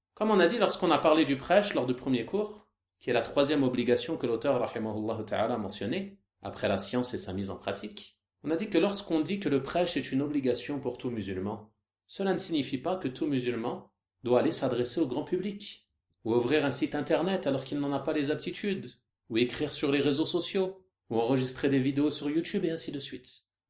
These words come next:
Mais d'abord, tu commences par réformer ta propre personne, apprendre cette science, la mettre en pratique, puis tu commences par avertir tes proches, ensuite les gens qui sont autour de toi, et ainsi de suite.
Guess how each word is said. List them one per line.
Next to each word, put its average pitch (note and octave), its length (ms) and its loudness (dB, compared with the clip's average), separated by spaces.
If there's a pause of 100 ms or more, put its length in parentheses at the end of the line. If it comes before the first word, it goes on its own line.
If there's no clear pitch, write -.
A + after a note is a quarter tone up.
Mais A2+ 80 -6
d'abord, E3 360 4
tu F3 120 -2
commences F#3+ 400 2
par D3 160 4
réformer F3+ 420 2
ta D3 100 -4
propre C3+ 340 -4
personne, F3+ 600 -4 (220)
apprendre A#2 400 -6
cette B2+ 200 -2
science, G#3+ 360 -2
la A#2 80 -2
mettre B2+ 260 -2
en D#3 40 -6
pratique, - 520 -4 (280)
puis C4+ 100 0
tu A3 140 -2
commences G3 400 2
par F3 160 -2
avertir F3+ 360 -4
tes F#3 120 -4
proches, - 640 -8 (220)
ensuite - 240 -4
les D#3+ 100 4
gens F#3 140 4
qui F#3 120 2
sont E3+ 260 -2
autour E3+ 220 -2
de F3+ 80 0
toi, - 420 -4 (340)
et D#3+ 80 0
ainsi A#3+ 240 4
de E3+ 100 6
suite. - 540 -6